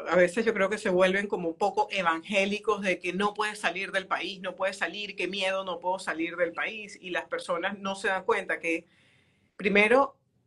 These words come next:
si tú tienes tus documentos en orden, incluso me pareció interesantísimo, porque yo ayer subí un video en, en mi, en mi página de Instagram,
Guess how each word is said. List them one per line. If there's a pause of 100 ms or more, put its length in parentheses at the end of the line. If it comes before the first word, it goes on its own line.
(400)
si
tú
tienes
tus
documentos
en
orden,
incluso
me
pareció
interesantísimo,
porque
yo
ayer
subí
un
video
en,
en
mi,
en
mi
página
de
Instagram,